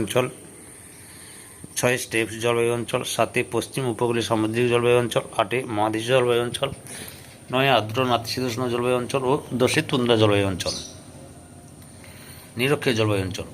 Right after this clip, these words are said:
উভয় গোলার্ধে দশ ডিগ্রি উত্তর থেকে দশ ডিগ্রি দক্ষিণ অক্ষরেখার মধ্যে নিরক্ষরেখা বরাবর দক্ষিণ আমেরিকা, আফ্রিকা ও দক্ষিণ পূর্ব এশিয়ার দেশগুলিতে নিরক্ষীয় জলবায়ু অঞ্চল পরিলক্ষিত হয়।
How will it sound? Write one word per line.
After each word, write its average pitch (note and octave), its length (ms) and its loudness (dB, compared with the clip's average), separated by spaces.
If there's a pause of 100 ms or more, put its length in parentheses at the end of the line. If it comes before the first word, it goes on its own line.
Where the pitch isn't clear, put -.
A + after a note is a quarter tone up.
(100)
উভয় C#3+ 240 6
গোলার্ধে C#3 340 4
দশ A#2+ 220 2
ডিগ্রি B2+ 220 2
উত্তর B2 240 0
থেকে B2+ 200 2
দশ A2+ 200 4
ডিগ্রি A#2+ 220 0
দক্ষিণ A2 360 -2
অক্ষরেখার A#2 500 2
মধ্যে G#2+ 220 0
নিরক্ষরেখা A2+ 480 2
বরাবর A#2+ 240 4
দক্ষিণ G#2+ 360 -4
আমেরিকা, A2 380 2
আফ্রিকা A2 340 -4
ও A2 60 0
দক্ষিণ A2 340 -6
পূর্ব A2+ 160 -2
এশিয়ার G#2+ 320 0
দেশগুলিতে G#2+ 460 0 (1500)
নিরক্ষীয় C3+ 400 2
জলবায়ু A#2+ 320 2
অঞ্চল A2+ 240 -2
পরিলক্ষিত G#2+ 460 0
হয়। E2+ 240 0